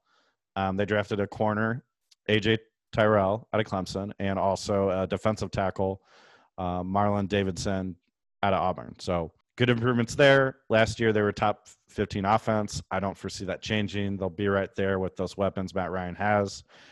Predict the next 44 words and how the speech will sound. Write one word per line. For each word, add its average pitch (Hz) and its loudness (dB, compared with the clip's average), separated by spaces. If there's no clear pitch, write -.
And 98 -2
I 95 -2
think 101 -6
they 104 -2
improve 98 -4
and 95 -6
could 101 -4
maybe 95 -4
even 98 -4
make 95 -4
the - -18
playoffs 95 -4
this - -12
year. 87 -10
We'll 92 -10
see 98 -6
what 90 -4
happens 90 -6
and 90 -12
what 87 -6
my 90 -8
rankings 87 -12
are. 69 -10
Lastly, 123 4
I've 120 2
got 117 2
Carolina. 104 2
Just 107 -6
too 151 0
many 135 2
question 104 -2
marks. 117 0
Um, 95 -2
new 117 2
head 117 2
coach, 107 0
Matt 110 2
Rhule, 101 0
I 101 2
like 101 0
him. 143 -2
We'll 110 2
see 127 2
if - -4